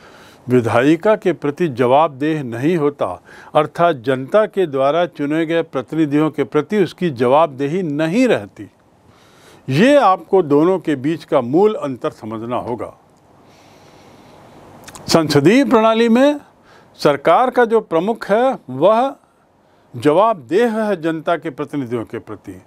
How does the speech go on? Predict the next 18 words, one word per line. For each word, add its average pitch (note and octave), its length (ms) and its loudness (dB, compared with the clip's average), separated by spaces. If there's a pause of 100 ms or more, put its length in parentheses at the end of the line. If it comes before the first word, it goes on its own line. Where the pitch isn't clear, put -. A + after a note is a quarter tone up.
(360)
पर D3 120 4
अध्यक्षीय D#3+ 800 0
प्रणाली F#3 480 0
में F3 240 -6 (440)
वह F3 220 0
जवाबदेह C#3+ 800 -2 (280)
नहीं C3 440 0
है - 240 -12 (880)
और E3+ 160 2
उस G3 380 2
हद F#3+ 260 0
तक B3 160 2 (380)
वह D3 260 -2
बहुत E3 440 -2
शक्तिशाली F3 760 -2
हो E3 160 0
जाता C3+ 380 -2
है, B2+ 220 -4